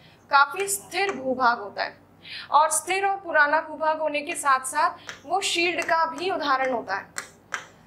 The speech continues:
तो ये Brazilian highland वाला क्षेत्र shield का उदाहरण है और जहाँ पे भी shield होती है, shield का उदाहरण होता है, तो वहाँ मिलते हैं बहुत सारे खनिज, minerals।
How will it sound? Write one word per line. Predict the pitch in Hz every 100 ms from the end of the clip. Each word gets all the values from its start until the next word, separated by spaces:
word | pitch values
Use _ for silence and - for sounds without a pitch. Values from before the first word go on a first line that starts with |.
| - -
तो | 370
ये | 370
Brazilian | 359 285 262 254 349 403 403
highland | 349 302 311 311
वाला | 311 311
क्षेत्र | 311 311 339 370
shield | - 339 370 349
का | 349
उदाहरण | 285 269 240 226 214
है | 214 - -
और | - 320
जहाँ | 302 294 370
पे | 381
भी | 381 381
shield | - 370 392
होती | 359 320 320
है, | 320 339 - - -
shield | - 320 311
का | 311
उदाहरण | 285 285 262 311
होता | 320 302 294
है, | 320 349 - - - -
तो | 196
वहाँ | 285 285 311
मिलते | 311 294 320
हैं | 294
बहुत | 269 269 294
सारे | 302 302 466 -
खनिज, | - 277 247 233 226
minerals। | 247 247 240 220 - -